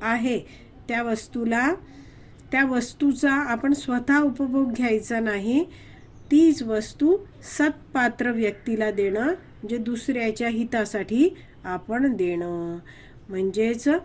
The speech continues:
दान देणं म्हणजे काय? स्वतःच्या उपभोगांना कमी करून सत्पात्र व्यक्तींना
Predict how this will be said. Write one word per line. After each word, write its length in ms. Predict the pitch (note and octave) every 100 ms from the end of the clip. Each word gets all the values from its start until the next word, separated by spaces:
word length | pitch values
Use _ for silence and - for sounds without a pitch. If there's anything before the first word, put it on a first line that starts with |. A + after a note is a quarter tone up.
| - - -
दान 520 | G3 G#3 A3 B3+ C#4+ C4+
देणं 300 | B3 A3+ A3+
म्हणजे 300 | A3 G#3+ G#3+
काय? 240 | A#3 C4+
स्वतःच्या 680 | - A3+ G#3+ A#3+ B3 B3 C#4
उपभोगांना 1040 | C#4 C4+ A3+ C4 A#3 G#3 G3+ G3+ G#3+ A3+ C#4+ - - - -
कमी 280 | C#4+ D4 D#4
करून 480 | B3+ A3+ G#3 A3+ B3 B3 - - -
सत्पात्र 680 | D4 D4 - - G3+ F#3+ G#3
व्यक्तींना 720 | G3 F#3+ - - G#3 G#3 A#3